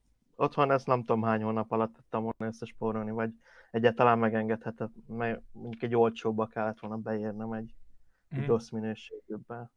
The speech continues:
Speaker 2: Mhm. Mhm. Hát nem egyszerű. Hát nem egyszerű.
Speaker 1: Hm.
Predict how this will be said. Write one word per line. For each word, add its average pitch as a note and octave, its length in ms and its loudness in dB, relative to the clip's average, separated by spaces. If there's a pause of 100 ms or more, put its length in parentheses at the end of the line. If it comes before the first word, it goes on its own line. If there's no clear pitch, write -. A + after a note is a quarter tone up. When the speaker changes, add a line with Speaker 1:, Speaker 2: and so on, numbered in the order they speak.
(120)
Speaker 2:
Mhm. C#3 220 -6 (600)
Mhm. B2 180 -10 (3750)
Hát G3+ 260 -4
nem C3+ 140 -2
egyszerű. G#2 340 -8 (680)
Hát C#3+ 200 -12
nem G#2+ 120 -12
egyszerű. A2+ 320 -16 (1120)
Speaker 1:
Hm. F3+ 80 -12